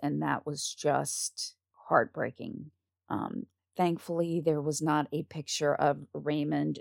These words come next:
the younger child's face. You know, just having such a young child killed like that, probably, that would have made it, you know, that much worse. It was bad enough to look at all those pictures, but then to put it in perspective, the,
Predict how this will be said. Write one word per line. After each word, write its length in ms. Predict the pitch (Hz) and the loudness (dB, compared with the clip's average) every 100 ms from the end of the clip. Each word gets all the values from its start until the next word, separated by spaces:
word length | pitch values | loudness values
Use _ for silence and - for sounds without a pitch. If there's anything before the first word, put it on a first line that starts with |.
| - | -8
the 60 | 151 | -6
younger 540 | 135 151 143 139 143 | -4 0 0 0 -2
child's 540 | - 147 139 135 - - | -4 -2 -2 -2 -4 0
face. 680 | 180 170 160 - - - _ _ _ _ - | 4 4 2 -2 -4 -6 _ _ _ _ -2
You 140 | 151 | 2
know, 160 | 143 143 | 4 2
just 400 | 147 143 - - _ | 2 2 0 -2 _
having 340 | 170 160 156 151 | -4 -2 0 0
such 280 | 156 147 151 | -2 -2 0
a 20 | |
young 240 | 147 139 | 2 2
child 460 | - 151 135 131 - | 0 0 2 0 -4
killed 200 | - - | -8 -4
like 220 | 69 - | -4 -4
that, 220 | 62 - | -4 -4
probably, 800 | - - - - 60 - - 165 _ _ _ - | -6 -6 -6 -8 -8 -8 -10 -14 _ _ _ -12
that 480 | 92 156 156 131 | 0 2 4 2
would 120 | 151 147 | 2 0
have 140 | 135 | 0
made 240 | 156 - | 0 2
it, 240 | - 67 - _ _ - | 2 0 -2 _ _ -4
you 160 | 160 | -2
know, 160 | 147 - 156 | -2 -2 0
that 200 | 165 - | 0 0
much 280 | - - | -4 -6
worse. 400 | 151 143 127 139 | 0 2 2 0
It 100 | - | 0
was 160 | 151 147 | -2 -2
bad 260 | 151 156 - | 0 2 2
enough 460 | 151 151 151 - - - | 2 0 -2 -6 -12 -8
to 100 | 160 | -4
look 200 | 151 156 | -4 0
at 80 | 151 | 0
all 100 | 139 | 2
those 240 | 147 - | 0 -4
pictures, 680 | - 156 - - 147 - - _ _ _ _ - | -8 -12 -8 -6 -4 -4 -6 _ _ _ _ 0
but 180 | 160 - | 0 0
then 300 | 160 160 147 | 0 0 -2
to 100 | - | -4
put 180 | 175 | 0
it 100 | - | 2
in 180 | - 151 | 2 -2
perspective, 840 | 143 143 - 151 - 151 147 147 - _ _ _ 151 | -2 -4 -2 -4 -2 0 0 -2 -10 _ _ _ -6
the, 300 | 143 143 | -6 -4